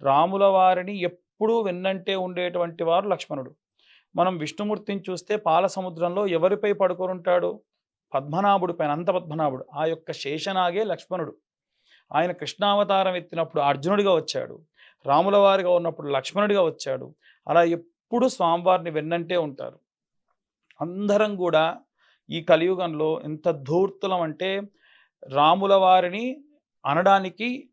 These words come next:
ప్రతి ఒక్కరికి ఏదో వికంగా, ఏదో రకంగా వస్తూనే ఉంటుందన్నమాట. ఒకతను అంటాడు గుడికి వచ్చినప్పుడు, "ఏమండి, రాముల వారు ఏం దేవుడు? సీతాదేవిని మంటల్లో దూకమని చెప్పిండు" అని అన్నారు. అనంటే,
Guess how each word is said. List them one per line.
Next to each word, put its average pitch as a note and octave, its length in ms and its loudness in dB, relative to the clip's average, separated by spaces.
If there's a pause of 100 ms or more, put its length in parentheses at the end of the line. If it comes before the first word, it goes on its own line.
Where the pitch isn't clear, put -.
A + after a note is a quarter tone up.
ప్రతి E3 360 -6
ఒక్కరికి F#3+ 580 -2
ఏదో F#3+ 360 0
వికంగా, F#3 680 -2
ఏదో F#3 180 2
రకంగా F3+ 340 -2
వస్తూనే F3+ 340 -6
ఉంటుందన్నమాట. D3 600 -6 (440)
ఒకతను F#3+ 320 -2
అంటాడు F3+ 460 -4
గుడికి D#3 300 -6
వచ్చినప్పుడు, D#3+ 560 -8 (380)
"ఏమండి, G#3+ 580 -4 (560)
రాముల G3+ 340 2
వారు G#3+ 340 4 (840)
ఏం G#3 280 -2
దేవుడు? A3 400 2 (360)
సీతాదేవిని G3+ 1080 -2
మంటల్లో F3+ 360 -2
దూకమని F#3 420 -4
చెప్పిండు" E3 460 -10 (320)
అని F3 100 -4
అన్నారు. D3+ 240 -6 (420)
అనంటే, E3+ 600 -4